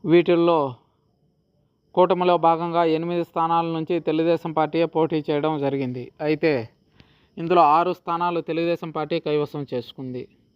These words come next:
వైఎస్ఆర్సీపీ పార్టీ కేవలం రెండు స్థానాలకు మాత్రమే పరిమితం కావాల్సిన పరిస్థితి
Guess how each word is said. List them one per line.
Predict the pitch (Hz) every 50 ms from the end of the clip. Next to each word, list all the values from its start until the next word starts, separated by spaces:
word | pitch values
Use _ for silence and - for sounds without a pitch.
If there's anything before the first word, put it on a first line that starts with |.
| _ _ _ _ _ _ - _ - - _ _ - - _ _ _ _ - _ _ _ _ _ _ _ _ _ _ _ _ _ _ - _ _ _ _ _ _ _ _ _ _ _ _ _ _ _ _ _ _ _ _ _ _ -
వైఎస్ఆర్సీపీ | 165 156 165 - - 175 170 - 180 165 - 170
పార్టీ | 156 - 165 156 156 175 160
కేవలం | - - 160 160 165 165 165 151
రెండు | 151 156 151 165
స్థానాలకు | 160 - 170 160 160 160 160 160 156
మాత్రమే | 156 151 147 143 160 160 160
పరిమితం | - - 147 147 151 151 156 147 139
కావాల్సిన | - 143 139 139 135 - 151 143
పరిస్థితి | 131 - 143 143 143 - - 147 131 147 151 147 135 123 127 -